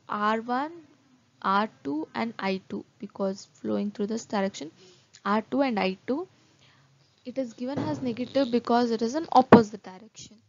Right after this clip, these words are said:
Then, then we'll consider E one plus E one because it is E one, this voltage is in positive direction, plus minus. So it is in, uh,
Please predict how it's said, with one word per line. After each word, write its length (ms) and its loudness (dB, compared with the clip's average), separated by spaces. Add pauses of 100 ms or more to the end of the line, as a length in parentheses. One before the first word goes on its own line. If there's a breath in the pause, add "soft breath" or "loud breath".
(640)
Then, 540 -10 (720)
then 220 -4
we'll 140 -2
consider 480 -4 (160)
E 200 0
one 300 2 (100)
plus 400 2
E 180 -8
one 300 -2
because 380 -6
it 140 -16
is 160 -18 (440 soft breath)
E 220 -16
one, 280 -18 (120)
this 200 -12
voltage 440 -8
is 140 -18
in 80 -16
positive 560 -2
direction, 440 -8
plus 440 -8
minus. 600 -6 (540 soft breath)
So 140 -8
it 180 -2
is 200 -4
in, 160 -10 (460 loud breath)
uh, 260 -2